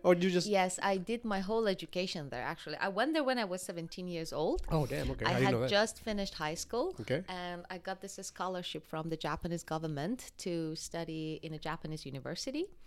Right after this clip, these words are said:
Speaker 2: Um, that came with one year of Japanese language,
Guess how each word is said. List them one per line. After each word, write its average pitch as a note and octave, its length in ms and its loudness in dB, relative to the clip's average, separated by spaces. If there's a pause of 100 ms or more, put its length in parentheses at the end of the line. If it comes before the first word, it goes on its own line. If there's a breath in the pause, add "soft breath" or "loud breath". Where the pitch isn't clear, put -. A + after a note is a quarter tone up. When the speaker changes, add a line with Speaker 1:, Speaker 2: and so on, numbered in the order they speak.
(720 loud breath)
Speaker 2:
Um, D#3 320 0
that F3+ 240 0
came F#3+ 140 -2
with F3+ 180 0
one F3 220 0
year E3+ 220 -2
of - 180 -4
Japanese E3+ 420 -4
language, F3+ 760 -4